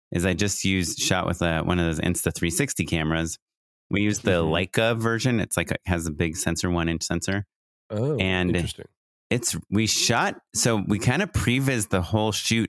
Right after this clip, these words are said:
Speaker 1: on it during our tech scout. And it was just me and the D P, and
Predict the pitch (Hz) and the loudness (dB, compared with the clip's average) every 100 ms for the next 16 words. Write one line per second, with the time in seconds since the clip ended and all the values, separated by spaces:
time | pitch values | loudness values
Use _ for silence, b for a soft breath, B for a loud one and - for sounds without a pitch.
0 | - 85 92 92 - - 196 185 82 - | 0 0 0 -2 -2 -2 2 2 0 0
1 | 110 - - 76 - _ _ _ _ _ | -2 -2 -2 -2 -4 _ _ _ _ _
2 | _ - 98 90 80 104 87 123 127 - | _ -4 0 0 0 -2 0 0 -2 -4
3 | 87 101 110 98 92 90 - 123 113 92 | -2 0 2 0 0 0 0 2 2 0
4 | 87 | 0